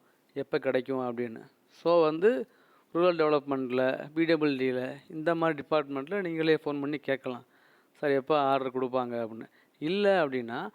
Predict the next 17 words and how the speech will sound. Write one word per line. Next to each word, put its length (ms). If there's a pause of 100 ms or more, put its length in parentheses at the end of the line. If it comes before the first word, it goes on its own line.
(280)
அவங்களே 280
உங்களுக்கு 280
ப்ராப்பராக, 360
நீ 120
யாரையும் 300
போய், 140
சாரி, 200
நீ 80
யாரையும் 240
போய் 200
கே-, 20
கேட்கறதுக்கு 300
தேவையில்லை. 460 (720)
அவங்களே 440
உங்களுக்கு 220
அப்பாயின்மெண்ட் 480
ஆர்டர் 320